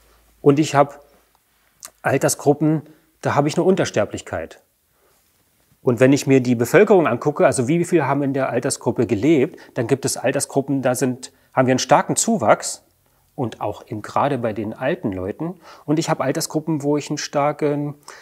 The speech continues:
Rückgang habe der, ähm, der Menschen, die in dieser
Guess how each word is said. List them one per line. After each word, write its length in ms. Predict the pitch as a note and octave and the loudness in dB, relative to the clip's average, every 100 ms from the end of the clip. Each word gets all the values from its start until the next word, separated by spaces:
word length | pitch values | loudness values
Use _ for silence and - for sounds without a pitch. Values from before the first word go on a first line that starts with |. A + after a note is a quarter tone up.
| - - _ | -20 -20 _
Rückgang 540 | D3 C3+ A#3 A#3 B2+ G2+ | -2 4 4 4 0 0
habe 160 | G2 - - - | -4 -8 -16 -4
der, 360 | A2 G2+ F#2+ E2 _ _ _ _ _ _ _ _ _ _ - - _ | -2 -2 -4 -8 _ _ _ _ _ _ _ _ _ _ -18 -18 _
ähm, 360 | B2 G2+ F#2+ | -8 -6 -4
der 120 | - A#2 | 0 2
Menschen, 400 | A2+ A2 G#2+ F2+ | 0 -2 -4 -4
die 140 | A#2 | -6
in 80 | G#2 | -6
dieser 360 | G2 G2 F#2+ | -4 -2 -4